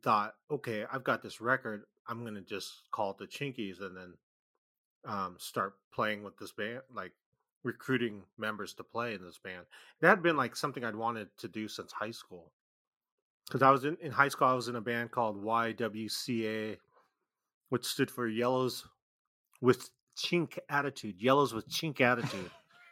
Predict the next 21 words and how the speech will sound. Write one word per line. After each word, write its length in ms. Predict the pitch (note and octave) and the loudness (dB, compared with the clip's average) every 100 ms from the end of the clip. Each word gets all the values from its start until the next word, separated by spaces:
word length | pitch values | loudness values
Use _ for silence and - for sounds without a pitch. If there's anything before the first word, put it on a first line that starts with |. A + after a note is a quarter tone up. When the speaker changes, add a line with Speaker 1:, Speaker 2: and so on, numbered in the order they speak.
| - - _ - | -20 -20 _ 2
Speaker 1:
You 140 | A#2+ B2+ | 4 4
understand? 600 | B2 - - - C#3+ D3 | 2 2 4 4 2 -6
You 100 | - | -6
get 140 | A2+ C3 | -2 0
it? 100 | D3 | 4
Speaker 2:
You 120 | - | 2
got 180 | C3+ C3 | 0 -6
it. 60 | - | 4
Speaker 1:
Y 240 | B2+ C3+ | 8 8
W 280 | C3+ C3 B2+ | 6 -2 -4
C 300 | B2 D3 C3+ | -4 -2 2
A. 220 | C3 E3+ C#3+ - - - - | 6 6 4 -12 -8 -6 -4
Speaker 2:
<laughs> 100 | - _ _ _ _ _ _ _ _ _ | -4 _ _ _ _ _ _ _ _ _
Speaker 1:
And 100 | D3 C#3 | 2 8
we 120 | F3+ | 10
went 200 | G#3+ G#3 | 10 8
to 100 | D#3+ | 8
a 60 | |
predominantly 600 | C3 C3 C3+ C3+ B2+ A#2+ B2+ - - | 8 10 10 10 6 0 -2 -6 -12
white 440 | A#2+ G2+ B2+ C3 | 2 6 6 4
school, 800 | - - - B2 C3 A#2 F2+ | -6 -8 0 4 6 6 2